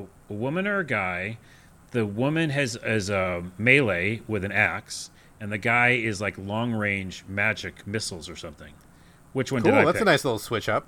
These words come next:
Speaker 2: Uh, you picked up melee, of course.
Speaker 1: Of course. And, and she's, like, a timid, like, younger girl. And I was like, "Yeah, that's my girl," because she's got the axe.
Speaker 2: Of course. Nice. That's nice that the,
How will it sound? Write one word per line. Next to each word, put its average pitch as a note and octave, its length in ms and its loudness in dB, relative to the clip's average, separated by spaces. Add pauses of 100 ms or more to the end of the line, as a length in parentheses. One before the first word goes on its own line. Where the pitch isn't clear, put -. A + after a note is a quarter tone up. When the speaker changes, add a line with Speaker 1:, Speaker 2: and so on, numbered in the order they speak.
(140)
Speaker 2:
Uh, C3+ 140 2
you C3 180 -2
picked D#3+ 180 -4
up D#3 80 -2
melee, C3 280 -2
of F2 100 -12
course. A#2+ 180 -2
Speaker 1:
Of A2+ 100 -6
course. F3 500 0 (340)
And, C#3 220 2
and C3 180 2
she's, E3 180 -2
like, D3+ 200 2
a A2 240 2
timid, C#3+ 480 0
like, G#2 400 -2 (140)
younger B2+ 420 0
girl. A2 480 0 (500)
And G#2+ 320 4
I G#2 80 4
was G#2 140 0
like, G2+ 180 2
"Yeah, D3+ 160 6
that's C3+ 220 0
my D3 120 2
girl," E3+ 320 2 (280)
because A2 320 0
she's - 240 -6
got B2 160 0
the A2+ 100 -2
axe. - 460 -10 (720)
Speaker 2:
Of A#2 180 2
course. - 340 -6
Nice. D#3 280 6
That's E3+ 280 2
nice C3+ 220 4
that C#3 140 -2
the, C#3 280 -2